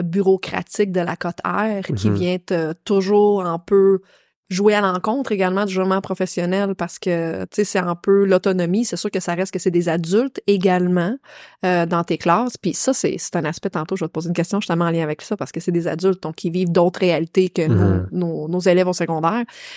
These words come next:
Speaker 1: Mais c'est sûr et certain que c'est ça. Il y a la réalité de la pédagogie, le, le nombre d'élèves, le nombre d'étudiants,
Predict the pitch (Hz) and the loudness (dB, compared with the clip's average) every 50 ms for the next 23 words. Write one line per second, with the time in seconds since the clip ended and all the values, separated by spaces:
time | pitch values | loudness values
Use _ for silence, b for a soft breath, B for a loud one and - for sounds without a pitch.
0 | B B B B - 190 180 170 - 214 180 - 208 196 185 - - 160 - - | B B B B -2 0 2 2 2 2 2 2 2 2 2 0 -2 -4 -2 -2
1 | 185 196 202 190 180 170 160 151 147 143 151 165 - 170 170 - - - 190 180 | -2 -2 0 0 0 0 0 0 -2 -4 -4 -4 -4 -4 -4 -4 -4 -2 0 2
2 | 160 160 147 175 165 151 160 - - 175 180 175 165 156 160 - - - 170 190 | 2 2 2 0 0 0 0 2 2 2 2 2 2 0 0 0 -2 -4 -2 -2
3 | 175 170 175 170 160 165 170 - 170 175 190 190 185 185 180 185 180 175 147 151 | 0 0 2 2 0 0 0 0 0 0 0 0 2 0 0 0 -2 -2 -2 -2
4 | 156 165 170 185 220 175 165 165 190 220 214 196 185 190 190 185 175 170 175 175 | -2 -2 -4 -4 -2 -2 -2 -2 0 0 0 2 2 2 0 0 -2 -2 -2 -4
5 | - - - - - 196 185 190 185 185 | -6 -8 -8 -2 0 2 2 2 2 -2